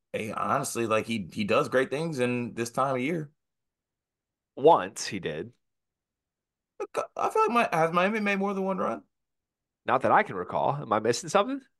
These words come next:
Speaker 1: I think you are.
Speaker 2: Really?
Speaker 1: Yeah, I think, like, I think they've had, actually, well, you go to your A C C team and just let me double check this in my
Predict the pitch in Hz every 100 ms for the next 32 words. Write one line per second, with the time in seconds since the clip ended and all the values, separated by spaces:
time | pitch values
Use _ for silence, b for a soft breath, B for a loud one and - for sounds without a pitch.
0 | _ _ 110 127 202 95 104 120 92 _
1 | _ _ _ _ _ _ - 143 185 76
2 | - _ _ _ _ _ _ _ - 147
3 | - - - 165 - - 101 107 127 160
4 | 139 123 123 123 113 95 82 _ _ -
5 | 107 - 92 92 - _ _ _ _ _
6 | _ _ _ - 120 117 - - 127 160
7 | 190 120 131 120 110 110 98 - 101 107
8 | 98 95 98 117 113 95 98 92 - 95
9 | - 92 95 92 90 90